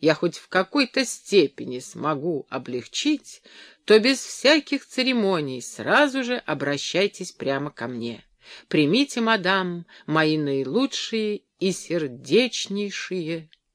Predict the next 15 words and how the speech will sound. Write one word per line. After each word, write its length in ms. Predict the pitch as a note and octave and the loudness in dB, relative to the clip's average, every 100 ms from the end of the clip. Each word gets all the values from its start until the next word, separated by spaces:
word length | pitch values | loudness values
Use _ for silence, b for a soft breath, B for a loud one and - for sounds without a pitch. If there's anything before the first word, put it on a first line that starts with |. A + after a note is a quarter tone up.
| _ _ _ _ | _ _ _ _
Я 200 | - E3 | -2 0
была 240 | E3 E3+ | 0 0
не 140 | E3+ F#3 | 0 -4
в 40 | |
силах 720 | - - G#3+ D3+ C#3 - - | -6 -2 0 0 -2 -18 -20
выслушать 680 | - C#3 D#3+ - C#3 - C3+ | -12 -2 -2 -2 -12 -10 -8
до 100 | C3 | -8
конца 400 | C#3 C#3+ C#3 C#3+ | -6 -8 -6 -4
его 360 | C#3 C3+ C#3+ C#3 B B | -2 -2 -2 -4 B B
сладчайшие 1000 | - D3 D3+ D3+ - D#3 D3+ D3 - B2 | -8 0 0 0 -4 -2 -2 -4 -8 -8
дипломатические 1120 | B2+ D3 D3 D3 D#3 - D3+ - C#3 - C3+ | -6 -6 -4 -2 -4 -4 -6 -6 -12 -8 -6
любезности 840 | C3 C#3+ A#3 B3 A3+ G#3 - G#3 - B B B | -4 0 0 -2 -8 -10 -12 -14 -14 B B B
и 100 | - | 0
постаралась 800 | D4+ E4 D4+ E4+ E4+ D#4+ C#4 - - | 2 2 2 4 4 2 0 -6 -4
уклониться 840 | A3+ - F#3+ F#3 C4 - - - | -4 2 2 2 -2 -4 -12 -12